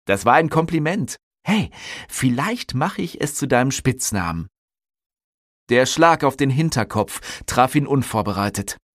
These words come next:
Verwirrt sah er sich um. "Hör auf, Jen zu ärgern", verlangte Tilda, bevor sie wieder an ihren Herd trat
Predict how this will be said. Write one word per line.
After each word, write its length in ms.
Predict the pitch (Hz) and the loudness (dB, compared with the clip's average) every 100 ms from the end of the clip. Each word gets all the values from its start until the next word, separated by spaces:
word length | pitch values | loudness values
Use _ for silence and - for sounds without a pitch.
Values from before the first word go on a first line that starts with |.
| _ _ - - _ _ | _ _ -20 -20 _ _
Verwirrt 380 | 139 139 180 - | -2 2 2 4
sah 160 | 135 | 2
er 100 | 123 | 2
sich 200 | 131 147 | 0 -2
um. 220 | 131 117 82 _ _ _ _ _ _ _ _ | -2 -4 -6 _ _ _ _ _ _ _ _
"Hör 200 | 170 381 - | 4 4 2
auf, 300 | - 254 285 - | 0 0 0 0
Jen 240 | 226 226 | 4 4
zu 180 | 180 156 | 2 -4
ärgern", 480 | 147 151 143 127 95 - _ _ _ | 0 2 2 0 -4 -12 _ _ _
verlangte 480 | - - 104 101 104 | -6 0 0 0 -6
Tilda, 400 | - 110 92 80 - _ _ - | -2 -2 -2 -6 -12 _ _ -10
bevor 300 | 101 135 135 | -2 2 2
sie 160 | 117 | 2
wieder 160 | 135 127 | 2 2
an 100 | 104 | 2
ihren 220 | 104 107 | -4 -4
Herd 280 | 92 131 - | 0 -2 -2
trat 380 | - 156 170 | -2 0 0